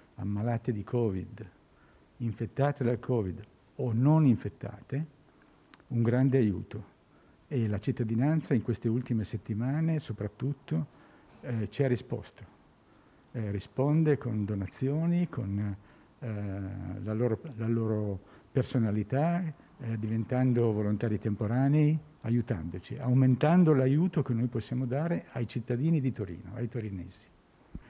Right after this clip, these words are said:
I mesi che ci aspettano saranno, eh, migliori di quelli passati, perché c'è l'estate, eh, e questo parlo come medico, quindi,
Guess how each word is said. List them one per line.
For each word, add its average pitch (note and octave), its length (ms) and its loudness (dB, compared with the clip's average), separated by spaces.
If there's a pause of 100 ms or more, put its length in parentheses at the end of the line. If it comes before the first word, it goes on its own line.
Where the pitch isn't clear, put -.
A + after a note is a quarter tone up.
(460)
I B2+ 80 2
mesi D#3 260 4
che C3 120 4
ci - 80 2
aspettano G#3 600 6
saranno, A2+ 840 2 (360)
eh, G#2+ 520 -2
migliori A#2 640 6
di B2 120 0
quelli A#2 180 4
passati, A#2+ 680 2
perché G2+ 300 0
c'è G#2+ 140 -4
l'estate, D#3 640 -2 (440)
eh, A#2 220 -2
e G2 100 -2
questo A2 640 -2
parlo A#2 260 0
come A#2+ 200 2
medico, C3+ 500 4
quindi, G#2 440 -4